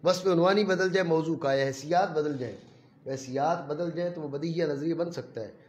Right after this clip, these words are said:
बदही या नज़रिया बन सकता है, नज़रिया बदही बन सकता है। अल खालिकु मौजूदुन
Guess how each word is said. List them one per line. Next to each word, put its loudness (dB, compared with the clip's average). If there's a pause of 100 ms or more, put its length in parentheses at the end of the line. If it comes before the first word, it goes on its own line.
(100)
बदही -2
या 2
नज़रिया -2
बन -2
सकता -6
है, -2
नज़रिया -4
बदही -6
बन -4
सकता -18
है। -20 (2000)
अल 6
खालिकु 6
मौजूदुन 2